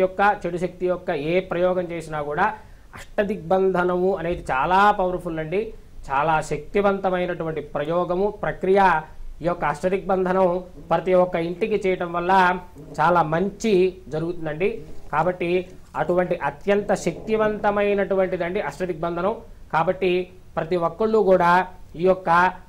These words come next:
అష్టదిగ్బంధనం అనేటటువంటి ప్రక్రియను ప్రతి ఒక్క ఇంట్లో కనుక చేసుకున్నట్లయితే ఇల్లుకు సంబంధించిన ఎటువంటి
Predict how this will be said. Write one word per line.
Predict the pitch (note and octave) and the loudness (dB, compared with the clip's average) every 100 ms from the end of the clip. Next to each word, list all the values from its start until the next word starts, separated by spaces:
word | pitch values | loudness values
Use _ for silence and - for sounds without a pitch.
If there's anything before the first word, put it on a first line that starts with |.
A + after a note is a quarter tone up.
| - | -16
అష్టదిగ్బంధనం | - - G#3+ G#3+ F3 G3+ G3 F#3 F#3 | -16 -6 -4 -2 0 0 2 2 2
అనేటటువంటి | F3+ F3+ F3+ E3+ E3+ D#3+ D#3+ | 2 0 0 -4 -6 -6 -4
ప్రక్రియను | D#3+ D#3 G3 G3+ G3+ | -4 -2 0 0 0
ప్రతి | F3+ D#3+ E3+ | -4 -4 -4
ఒక్క | E3 D#3+ | -2 -4
ఇంట్లో | D#3+ F#3+ F#3+ | -2 0 0
కనుక | F3+ D#3 D#3+ | 0 -4 -6
చేసుకున్నట్లయితే | D#3+ - E3 D#3 D#3 D3+ G#3 A#3+ - - - - - | -8 -8 -8 -6 -8 -4 -2 -4 -8 -20 -20 -20 -10
ఇల్లుకు | D#3 A#3 C4+ A#3+ | -6 0 0 2
సంబంధించిన | G3+ G3+ G3 F#3+ F#3 F3+ G3 | 0 0 0 0 0 -2 -2
ఎటువంటి | F#3 G3 G#3 | 0 -2 -2